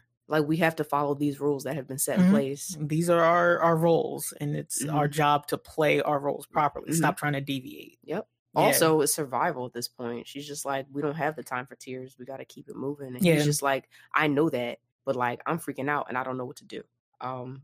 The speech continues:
Speaker 1: but, like, yeah, and, and in that way, I think, and I think I wrote this down, I think in that way, the toxic environment of, like,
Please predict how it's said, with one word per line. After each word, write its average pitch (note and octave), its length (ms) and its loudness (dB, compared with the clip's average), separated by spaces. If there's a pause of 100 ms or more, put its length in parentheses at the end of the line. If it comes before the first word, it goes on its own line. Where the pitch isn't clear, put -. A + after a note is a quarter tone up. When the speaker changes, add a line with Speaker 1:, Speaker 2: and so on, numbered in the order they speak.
(120)
Speaker 1:
but, E3 100 -6
like, F3 160 0
yeah, F3+ 260 2
and, C#3+ 200 0
and E3+ 120 2
in D#3 140 4
that E3 220 4
way, D3 180 4
I B2+ 80 4
think, D3+ 400 -2 (360)
and C#3+ 80 -6
I C#3+ 80 -2
think G#3+ 180 -4
I D#3+ 60 0
wrote C#3 200 -4
this B2+ 140 -8
down, D3+ 260 -2
I B2 80 -4
think D3 220 -4
in C3 80 -6
that C#3+ 180 -4
way, B2 340 -6 (260)
the C3 80 -8
toxic B2 500 2 (320)
environment B2+ 640 -2
of, G#2 100 -10
like, A#2 200 -6